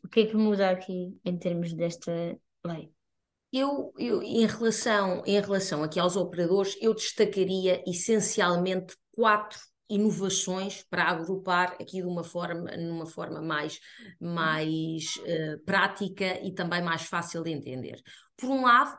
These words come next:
Speaker 2: eh, há aqui uma regulação social que é conduzida essencialmente, eh, pe-, pela, pe-, por uma tarifa social de internet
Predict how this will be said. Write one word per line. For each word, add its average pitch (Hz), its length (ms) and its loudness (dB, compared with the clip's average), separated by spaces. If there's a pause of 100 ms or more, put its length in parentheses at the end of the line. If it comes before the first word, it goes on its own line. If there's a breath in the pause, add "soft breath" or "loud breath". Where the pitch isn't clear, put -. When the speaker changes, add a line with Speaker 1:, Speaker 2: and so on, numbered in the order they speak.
(360 loud breath)
Speaker 2:
eh, 214 220 4
há 208 200 2
aqui 226 420 -2
uma 214 220 0
regulação 214 680 -2
social 185 640 -2 (260 loud breath)
que 247 160 2
é 233 60 2
conduzida 208 720 0
essencialmente, 202 1120 0
eh, 185 100 -4
pe-, - 380 -2 (100)
pela, 175 800 0
pe-, 170 220 -4
por - 200 -16
uma 170 140 -2
tarifa 185 460 -4
social 180 600 -2
de 196 80 -2
internet 196 680 0